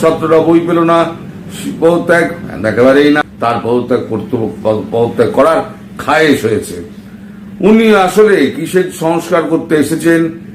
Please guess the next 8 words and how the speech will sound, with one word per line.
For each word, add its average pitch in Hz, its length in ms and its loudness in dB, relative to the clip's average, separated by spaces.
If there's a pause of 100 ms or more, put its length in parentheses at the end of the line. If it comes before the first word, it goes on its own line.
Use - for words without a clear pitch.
(160)
কার 139 380 2
জন্য 156 280 0
এসেছেন, 156 540 0 (600)
কারা 135 380 2
তার 143 240 2
পাশে 139 280 2
দাঁড়িয়ে 139 320 4
আছে, 143 380 2